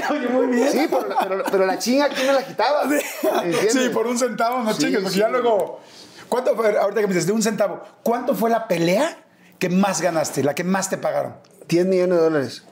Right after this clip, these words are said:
Speaker 1: No manches. De un centavo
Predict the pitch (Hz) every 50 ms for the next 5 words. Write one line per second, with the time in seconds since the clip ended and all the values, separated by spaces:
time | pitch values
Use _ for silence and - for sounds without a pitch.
0 | - - - - - _ _ - - 123 123 135 139 139 139 143 139 135 143 147
1 | - - - - - - - - _ - - - - - - - - - 127 143
2 | 151 165 190 202 185 - 220 202 196 - 196 180 190 202 220 233 240 -